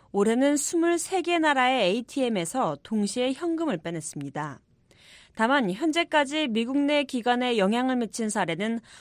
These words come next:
확인되지 않았다고 디에이치에스는 밝혔습니다.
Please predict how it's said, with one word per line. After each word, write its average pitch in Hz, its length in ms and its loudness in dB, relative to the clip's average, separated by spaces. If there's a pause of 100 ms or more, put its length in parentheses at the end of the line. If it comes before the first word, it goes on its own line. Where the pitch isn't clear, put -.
(100)
확인되지 262 540 2
않았다고 185 800 2
디에이치에스는 214 800 -4
밝혔습니다. 143 800 -10